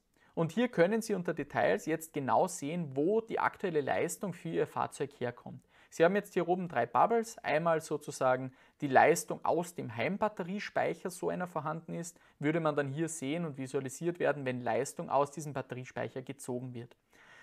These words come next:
Der zweite ganz wichtige Punkt ist natürlich die P-V-Energie. Das heißt, hier sehen Sie dann, wie viel Energie aus Ihrer Photovoltaikanlage gezogen wird, um das Auto zu laden.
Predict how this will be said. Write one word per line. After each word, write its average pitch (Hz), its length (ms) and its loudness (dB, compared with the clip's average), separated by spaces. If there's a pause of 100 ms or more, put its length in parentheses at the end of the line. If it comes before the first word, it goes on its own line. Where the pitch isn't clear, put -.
Der 147 100 4
zweite 165 360 8
ganz 214 200 2
wichtige 196 320 -4
Punkt 196 280 -2
ist - 180 -8
natürlich 170 560 -2 (180)
die 139 200 0
P-V-Energie. 190 1000 0
Das - 160 -4
heißt, 135 240 -4
hier 165 140 -4
sehen 143 240 -8
Sie 165 100 -6
dann, 156 220 -2 (240)
wie 185 180 -2
viel 196 220 -4
Energie 143 520 -4
aus - 300 -2
Ihrer 151 180 -2
Photovoltaikanlage 131 1120 -4
gezogen 175 480 -6
wird, 175 200 -2 (240)
um 165 240 0
das 156 160 6
Auto 120 420 0
zu - 180 -4
laden. 110 400 -6